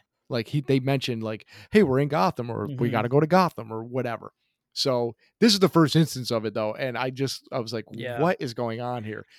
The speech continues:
Speaker 2: so
Speaker 1: Because
Speaker 2: odd.
Speaker 1: Batman is out at the time.
Speaker 2: Yeah.
Speaker 1: So it's not like it was like, "Oh, we're just using a general name, a, a
Speaker 2: Mm-hmm.
Speaker 1: generic name."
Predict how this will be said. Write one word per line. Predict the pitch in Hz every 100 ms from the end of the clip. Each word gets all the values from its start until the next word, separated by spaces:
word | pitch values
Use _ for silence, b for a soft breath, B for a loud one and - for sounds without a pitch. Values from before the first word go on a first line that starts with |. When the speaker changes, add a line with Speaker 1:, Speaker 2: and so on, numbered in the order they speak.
| b
Speaker 2:
so | b _
Speaker 1:
Because | 185 175 220 170 135
Speaker 2:
odd. | - 151 131 110 104 _ _ _
Speaker 1:
Batman | 120 160 254 226 220
is | 196
out | 160 196 240
at |
the | 160
time. | 120 117 110 104 135
Speaker 2:
Yeah. | 233 277 131 - _ _ _
Speaker 1:
So | - 175
it's | 165
not | 165 185 233
like | 185 160
it |
was | 147
like, | 143 -
"Oh, | 165
we're | 143
just | 139 120
using | 139 131 131
a |
general | 123 107 131 127 120 107
name, | 113 123 101 104
a, |
a |
Speaker 2:
Mm-hmm. | 165 143
Speaker 1:
generic | 156 151 110 101 -
name." | 143 123 101